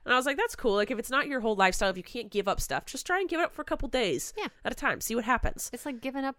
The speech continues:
Speaker 2: you know, that
Speaker 1: The thing
Speaker 2: uh,
Speaker 1: for Lent.
Speaker 2: yeah,
Speaker 1: Give them some, something for Lent.
Speaker 2: Yeah, something.
Speaker 1: You know,
Speaker 2: That
Speaker 1: whatever.
Speaker 2: thing, something for Lent.
Speaker 1: Um, <clears throat> but yeah, that's, that's all. Real, I, th-, I, we've ju-, I just been on a rant for sixteen minutes about saving the earth.
Speaker 2: That's okay. It's Earth Day.
Speaker 1: It's Earth Day,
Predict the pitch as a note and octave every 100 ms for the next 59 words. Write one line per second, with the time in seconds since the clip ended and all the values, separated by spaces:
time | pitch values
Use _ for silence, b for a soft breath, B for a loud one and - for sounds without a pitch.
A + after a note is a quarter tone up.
0 | - C#4+ C#4 C#4+ C#4 C#4 C4 _ _ _
1 | _ - D4 G3 - G#4+ - - _ _
2 | _ C4+ C#4+ G3+ - E4 F4+ F4 G4+ F4
3 | A4 A#4+ - F#4+ F#4+ - F#4+ D4 A#3+ A#4
4 | A3 - C#4+ G#4+ G3 D4+ F4 D#4+ D4+ B3+
5 | F#3+ D#3+ D3+ D3 - - B3 B3 G#3+ G3
6 | F#3+ - _ _ - D4+ - - D#4 D4
7 | C#4+ D#4 - - - - - _ - E4
8 | D#4+ A#3 G3+ G#3 G#3 A3+ - A#3+ C4+ A#3+
9 | B3 A#3+ - A3 F#3 E3 E3+ E3 - -
10 | E3 - E3 - E3 D3 - D3+ C3+ -
11 | B B B B G3+ F3 D#3+ D3+ D3 D3
12 | - - G3 F3+ F#3+ B3+ C4 F3 G3+ G3
13 | D#3+ D#3 - A#3 - F4+ - - -